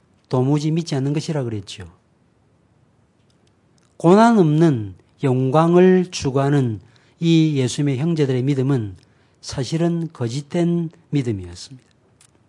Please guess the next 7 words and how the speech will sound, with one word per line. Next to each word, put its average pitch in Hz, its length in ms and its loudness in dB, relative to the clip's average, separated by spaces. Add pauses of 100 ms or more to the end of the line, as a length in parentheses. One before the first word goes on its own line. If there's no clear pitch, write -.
(120)
그래서 160 440 2 (800)
칠 175 220 0
장 160 240 2
오 127 80 0
절에서 139 400 2
사도 143 360 0
요한이 127 460 0